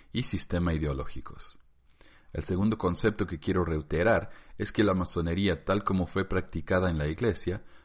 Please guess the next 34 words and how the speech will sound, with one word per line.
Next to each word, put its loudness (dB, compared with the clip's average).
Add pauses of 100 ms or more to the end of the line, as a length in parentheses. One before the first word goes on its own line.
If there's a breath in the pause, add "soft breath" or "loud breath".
(140 soft breath)
bajo 4
la 4
dirección 0
del 0
profeta, 0
estaba 4
volviendo 4
cada 2
día 0
menos 0
y -4
menos -2
ortodoxa -2 (380 loud breath)
cuando 4
se 0
la 0
contrasta 0
con -2
la 0
masonería -2
tradicional -2
de -2
Illinois. -4 (680 loud breath)
Por 2
lo 4
tanto, 0
parece 0
que 0
el 0
profeta 0
primero 6
aceptó 4
la 4
masonería 0